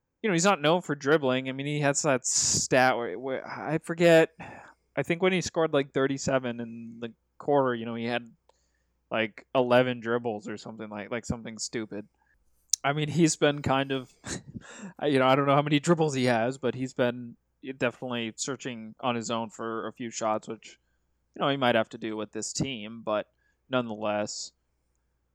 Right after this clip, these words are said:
you know, thirty-seven percent from the field,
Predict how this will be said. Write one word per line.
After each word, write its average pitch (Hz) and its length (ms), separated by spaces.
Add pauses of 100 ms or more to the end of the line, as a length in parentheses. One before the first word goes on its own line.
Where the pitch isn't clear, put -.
(540)
you 156 60
know, 151 240
thirty-seven 139 540
percent 127 500 (600)
from 143 200
the 127 60
field, 127 500